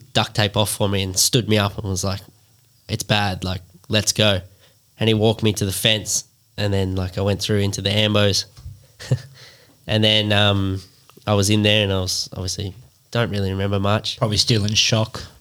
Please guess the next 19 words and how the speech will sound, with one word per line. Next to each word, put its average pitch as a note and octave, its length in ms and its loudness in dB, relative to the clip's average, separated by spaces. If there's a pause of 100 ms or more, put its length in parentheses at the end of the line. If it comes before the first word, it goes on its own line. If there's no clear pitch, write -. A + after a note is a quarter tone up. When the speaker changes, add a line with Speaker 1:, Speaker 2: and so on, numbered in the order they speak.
(140)
Speaker 1:
Yeah, A2+ 220 2
I G#2 40 2
was, G#2 120 -2
Speaker 2:
Yeah. A2+ 260 4
Speaker 1:
I G2+ 40 0
was G2 120 -2
out G2 200 2
of F#2+ 100 -4
it. G2 80 -2
Speaker 2:
Yeah. A2 160 2
Speaker 1:
I - 20 4
don't D#3 200 0 (160)
remember A2 380 2
too A#2+ 200 -2
much G#2+ 300 -2
there. A2+ 240 2
I G#2+ 60 -2
just G#2+ 200 -2
remember A2+ 500 2